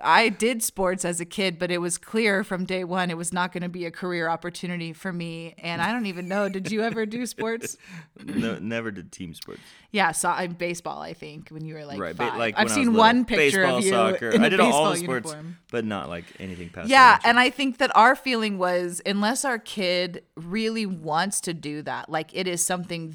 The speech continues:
Speaker 1: they find joy in and they find purpose in, then we're not gonna push them to do that, which has helped us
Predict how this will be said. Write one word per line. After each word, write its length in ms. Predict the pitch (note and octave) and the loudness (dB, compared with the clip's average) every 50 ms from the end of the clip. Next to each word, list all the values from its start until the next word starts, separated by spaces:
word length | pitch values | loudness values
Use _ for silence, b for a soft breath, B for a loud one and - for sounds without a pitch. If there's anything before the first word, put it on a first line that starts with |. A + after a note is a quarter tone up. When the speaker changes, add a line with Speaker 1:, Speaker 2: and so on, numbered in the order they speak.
| D#3 E3 | -8 -4
Speaker 1:
they 320 | E3 D#3 D#3+ F3 F3+ F3 | -4 -2 0 -2 -2 -4
find 500 | F3 - - F3 D#3+ D#3 D#3 D#3 D#3 D#3+ | -6 -6 -6 -6 -4 -4 -6 -8 -10 -12
joy 400 | D3 - D#3+ D#3 D3+ D3 D3+ D3 | -10 -8 -6 -6 -6 -6 -6 -6
in 420 | C#3+ - D3 D3+ C#3+ C#3 C#3 C#3 - | -8 -8 -10 -10 -10 -10 -12 -12 -12
and 240 | - D3+ D#3 D3+ D3+ | -12 -12 -12 -10 -8
they 180 | D#3 D3 D3+ | -8 -6 -8
find 360 | D3+ - E3+ D3 C#3 D3+ - - | -8 -8 -10 -10 -10 -12 -10 -8
purpose 440 | - E3+ D#3+ - - B2+ C3 - - | -6 -6 -6 -6 -10 -12 -10 -10 -10
in, 420 | - D3 D3 D3+ D3 D3+ D3+ C#3+ - | -10 -10 -10 -12 -12 -14 -16 -16 -18
then 320 | - D#3+ E3+ E3 D#3 D#3+ D#3+ | -14 -10 -8 -8 -6 -8 -8
we're 160 | D#3 D#3+ D#3+ | -8 -8 -6
not 180 | E3+ E3 D3+ D3 | -6 -6 -6 -8
gonna 200 | D#3+ D3 C#3 D3 | -8 -12 -12 -6
push 340 | - - - D#3+ D3+ - | -2 -2 -2 -2 -4 -8
them 260 | - E3 D#3 D#3 D#3+ D#3+ | -10 -10 -10 -10 -12 -12
to 180 | - - - F3 | -12 -12 -12 -10
do 240 | D#3 F3+ F#3 F#3+ | -8 -6 -6 -4
that, 280 | F#3 G3+ G#3 G#3+ - - | -4 -2 -2 -4 -4 -6
which 200 | D#3 F3+ F3+ - | -8 -8 -6 -6
has 200 | F#3 E3+ E3 - | -8 -8 -8 -10
helped 360 | - - F#3 F3+ G3 - - | -8 -4 -4 -4 -4 -6 -6
us 420 | - D#3 D#3+ D#3 D3+ - - - | -6 -4 -4 -4 -6 -8 -10 -12